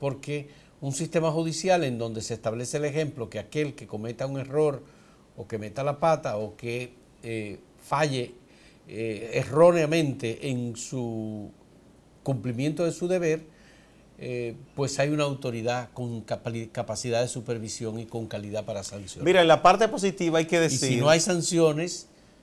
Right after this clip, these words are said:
Speaker 1: y los jueces hacen lo que les da la gana, acaba, Modesto Martínez acaba de publicar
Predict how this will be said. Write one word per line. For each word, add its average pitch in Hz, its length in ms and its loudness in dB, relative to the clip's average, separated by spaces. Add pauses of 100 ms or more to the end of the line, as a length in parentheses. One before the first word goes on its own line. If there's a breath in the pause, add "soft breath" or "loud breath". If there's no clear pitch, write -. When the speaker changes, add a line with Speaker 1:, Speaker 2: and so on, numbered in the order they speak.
(120)
Speaker 1:
y 131 100 -4
los 123 140 0
jueces 156 400 4
hacen 160 340 4
lo 117 120 0
que 120 80 -6
les 110 140 -2
da 127 100 0
la 147 120 8
gana, 151 420 6 (760 soft breath)
acaba, 131 460 4
Modesto 131 460 0
Martínez 180 440 -2
acaba 208 240 0
de 220 80 -4
publicar 110 640 -6